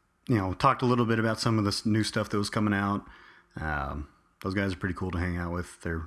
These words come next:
they'll talk to you like normal people. Uh, their studio painter's a cool guy. He always gives friendly advice on painting as well.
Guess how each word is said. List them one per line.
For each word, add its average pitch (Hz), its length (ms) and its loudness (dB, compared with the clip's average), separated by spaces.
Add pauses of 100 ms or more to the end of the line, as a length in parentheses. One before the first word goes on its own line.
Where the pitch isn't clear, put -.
(100)
they'll 95 100 -2
talk 95 300 0
to 95 40 0
you 90 220 0
like 90 220 -4 (140)
normal 95 280 0
people. 95 380 -4 (520)
Uh, 71 300 -8
their 82 380 0
studio 98 420 2
painter's 98 360 0
a - 20 -6
cool 92 180 -2
guy. 87 300 -2
He 90 120 0
always 90 220 -2
gives 90 340 -2 (120)
friendly 98 400 0
advice 92 340 0
on 92 140 0
painting 92 320 0
as 87 100 -2
well. 90 300 -2